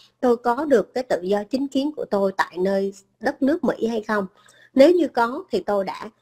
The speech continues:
dõng dạc đàng hoàng, ờ, ra-, lên hình ảnh cho các anh chị em thấy rồi. Nhưng mà tại sao tôi không có được những cái điều đó?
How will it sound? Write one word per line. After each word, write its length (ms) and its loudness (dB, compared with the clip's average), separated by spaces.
dõng 320 -2
dạc 240 0
đàng 240 -8
hoàng, 220 -8
ờ, 280 0
ra-, 320 -2
lên 280 4
hình 200 -2
ảnh 260 -6
cho 140 0
các 260 -4
anh 140 0
chị 160 -2
em 180 -4
thấy 220 -6
rồi. 200 -6
Nhưng 100 6
mà 60 4
tại 260 -2
sao 160 0
tôi 140 0
không 280 -4
có 220 -2
được 220 4
những 140 -4
cái 120 0
điều 140 2
đó? 240 -4